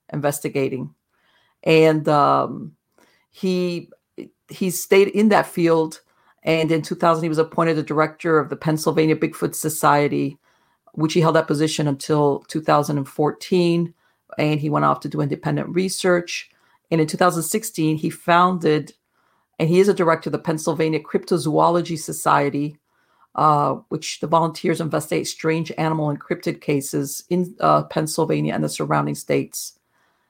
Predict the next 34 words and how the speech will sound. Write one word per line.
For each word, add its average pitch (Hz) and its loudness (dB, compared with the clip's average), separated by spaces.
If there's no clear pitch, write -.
And 156 0
he's, 175 -4
uh, 175 4
been 160 2
involved 160 2
in 165 0
assisting 160 -2
with 156 2
a 156 4
person 170 -2
investigating 156 -2
close 160 -4
to 160 -6
three 180 -6
hundred 196 -4
cases, - -6
uh, 143 2
in 208 0
Pennsylvania 156 0
and 151 -2
across - -6
the - -14
country. 165 -6
He's 165 -4
also 170 0
traveled 170 0
to - -4
other 165 0
states - -4
investigating 156 -2
claims 156 -4
of 151 -4
Bigfoot - -6
sightings. 156 -2